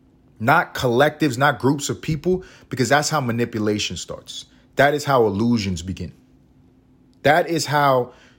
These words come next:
it's the same thing as if there's a black man in an impoverished neighborhood and he goes and he kills somebody or he abducts a child. Things that people do, not just black people, not Hispanic people, not white people.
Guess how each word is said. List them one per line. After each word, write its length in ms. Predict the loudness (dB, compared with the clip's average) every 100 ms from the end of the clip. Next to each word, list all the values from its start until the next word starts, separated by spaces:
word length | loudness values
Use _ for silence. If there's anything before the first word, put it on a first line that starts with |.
| 0
it's 180 | 0 0
the 100 | -2
same 440 | 0 0 0 0
thing 320 | 0 0 0
as 240 | -2 -4 -2
if 200 | -2 2
there's 280 | 4 4
a 60 | 0
black 480 | -2 2 2 2 -2
man 400 | -4 -4 -6 -10 _ _ _
in 120 | -4 -2
an 80 |
impoverished 680 | -4 -4 0 2 4 0 -2
neighborhood 580 | 0 0 0 0 0 -2 -12 _ _ _
and 120 | -6 -4
he 100 | -2
goes 560 | 2 4 4 2 -2 -6
and 220 | -4 -4
he 460 | -4 -6 -6 -6 -10 -16 _ _ _ _ _ _ _ _ _ _ _ _
kills 360 | 0 4 4 2
somebody 480 | -2 -6 -8 -10 -20 _ _
or 140 | -4 0
he 80 |
abducts 520 | 0 0 2 2 0 -6
a 40 |
child. 580 | -2 2 2 0 -6 -18 _ _ _ _ -2
Things 280 | 0 2
that 220 | 4 2 0
people 380 | -4 -2 -2
do, 260 | 0 2 2
not 260 | 2 0 -2
just 200 | -2 2
black 300 | 4 2 -2
people, 260 | -4 -2
not 400 | 0 0 0 -4
Hispanic 560 | -8 -6 -2 -2 -2 -4
people, 300 | -8 -6 -2
not 240 | 0 2
white 240 | 4 2 0
people. 420 | -6 -2 -4